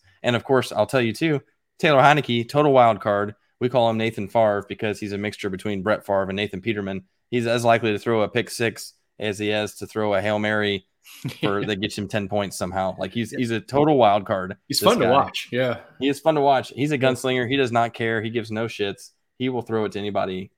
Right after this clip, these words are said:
Speaker 1: And I like that. And so that's how you beat a team like this, is you just, you just go ham.
Speaker 2: You just go
Speaker 1: And
Speaker 2: for
Speaker 1: if
Speaker 2: it.
Speaker 1: all those happen to hit, maybe it happens. He almost beat the Buccaneers in their Super Bowl run in the playoffs.
Speaker 2: I remember
Speaker 1: He
Speaker 2: that.
Speaker 1: started the
Speaker 2: I
Speaker 1: wild
Speaker 2: remember
Speaker 1: card
Speaker 2: that.
Speaker 1: game or the first round game against the Bucs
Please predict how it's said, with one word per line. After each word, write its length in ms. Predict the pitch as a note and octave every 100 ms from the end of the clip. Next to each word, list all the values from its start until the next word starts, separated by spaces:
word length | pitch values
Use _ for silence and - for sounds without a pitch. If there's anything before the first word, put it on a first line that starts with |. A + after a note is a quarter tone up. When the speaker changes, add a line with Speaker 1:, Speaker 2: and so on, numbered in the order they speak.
| -
Speaker 1:
And 280 | G#2 G2+
I 100 | F2+
like 300 | G#2+ A2+ D3+
that. 160 | - F#2
And 100 | F#2+
so 80 | A#2+
that's 160 | C#3+
how 80 | F3+
you 140 | D#3 A2
beat 160 | C3
a 60 | G#2+
team 180 | A#2+ G2+
like 140 | F#2+
this, 200 | G#2 F#2+
is 80 | G2
you 80 | A2
just, 220 | G2+ -
you 140 | - G2+
just 160 | G2+
go 100 | A2
ham. 360 | F#2 G#2 F#2+ F#2+
Speaker 2:
You 60 | A#2+
just 100 | -
go 120 | C3+
Speaker 1:
And 80 | -
Speaker 2:
for 80 |
Speaker 1:
if 80 | A#2+
Speaker 2:
it. 40 | A#2+
Speaker 1:
all 100 | C#3+
those 140 | C3
happen 280 | B2 B2+ G#2+
to 60 |
hit, 220 | G2+ C3+ - _ _ _ _ -
maybe 300 | A#2+ A2+ A2
it 40 |
happens. 400 | A2 A#2 B2+ - _ _
He 120 | D3
almost 240 | G#3+ F3+ -
beat 120 | C3+
the 60 | G#2+
Buccaneers 680 | C3 B2+ G#2+ C#3+ D3 G#2
in 80 | G2+
their 200 | G#2+ G#2
Super 240 | - D#3+
Bowl 180 | - G#2+
run 380 | G2 G2 G2 G#2 _ _
in 120 | - A#2+
the 60 |
playoffs. 640 | G#2+ C3 D#3 - - - - _ -
Speaker 2:
I 60 |
remember 180 | D#3+ G3
Speaker 1:
He 40 | -
Speaker 2:
that. 40 |
Speaker 1:
started 460 | - C#3+ C3+ G2 F#2+ _ _ _ _
the 120 | A2+
Speaker 2:
I 20 | A2
Speaker 1:
wild 220 | A#2 C#3+
Speaker 2:
remember 80 | -
Speaker 1:
card 140 | G#2
Speaker 2:
that. 20 |
Speaker 1:
game 320 | G#2 G2 G2+ F#2+
or 200 | D#2+ G2+
the 60 |
first 280 | F#2 B2+ B2+
round 160 | A2+ G2+
game 220 | G#2+ A2
against 240 | G2 G2+
the 80 | -
Bucs 420 | F2+ A#2 G#2 -